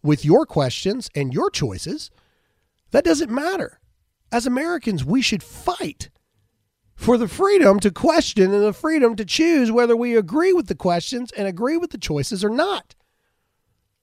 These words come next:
And that has become an increasingly hard pill to swallow for everyone.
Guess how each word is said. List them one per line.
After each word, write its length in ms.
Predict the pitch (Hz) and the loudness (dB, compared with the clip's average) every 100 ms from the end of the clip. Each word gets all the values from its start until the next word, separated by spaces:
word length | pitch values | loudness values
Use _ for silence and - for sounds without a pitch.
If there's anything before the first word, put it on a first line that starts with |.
| _ _ _ _ _ _ _ _ _ _ _ _ | _ _ _ _ _ _ _ _ _ _ _ _
And 160 | - 165 | -10 -4
that 140 | 277 | -4
has 100 | 359 | -4
become 440 | - - 156 165 180 | -6 -4 -2 -2 -4
an 80 | |
increasingly 580 | 143 117 311 320 165 139 | -8 -6 -2 -2 -2 -4
hard 400 | 95 135 170 196 | -4 -4 -4 -6
pill 400 | - 113 98 143 - | -6 -6 -6 -10 -6
to 100 | 139 | -6
swallow 600 | - 302 392 135 107 107 _ _ _ _ | -4 -4 -2 -4 -8 -14 _ _ _ _
for 160 | - - | -8 -4
everyone. 460 | 330 370 214 127 | -2 0 -2 -2